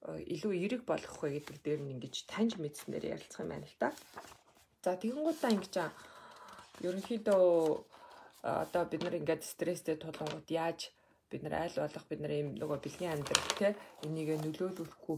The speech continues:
байх вэ гэдгийг чинь гол зүйл нь болохоор энд хэлэхээр ерөнхийдөө болохоор нөгөө нэг ийм, а, бид нарт тулгараад байгаа стресстэй тулаад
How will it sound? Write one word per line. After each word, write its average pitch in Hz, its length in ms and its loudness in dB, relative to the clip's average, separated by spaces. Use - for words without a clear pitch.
байх 156 340 -4
вэ 147 160 -2
гэдгийг 151 320 -12
чинь 147 220 -10
гол 156 260 -8
зүйл 143 240 -10
нь - 140 -10
болохоор - 320 -10
энд - 240 -6
хэлэхээр - 420 0
ерөнхийдөө 151 420 -4
болохоор 147 320 -6
нөгөө 165 240 0
нэг 170 100 0
ийм, 165 180 2
а, 147 160 -4
бид 156 160 -4
нарт - 180 -4
тулгараад 165 480 2
байгаа 147 300 2
стресстэй 156 560 -2
тулаад - 420 -2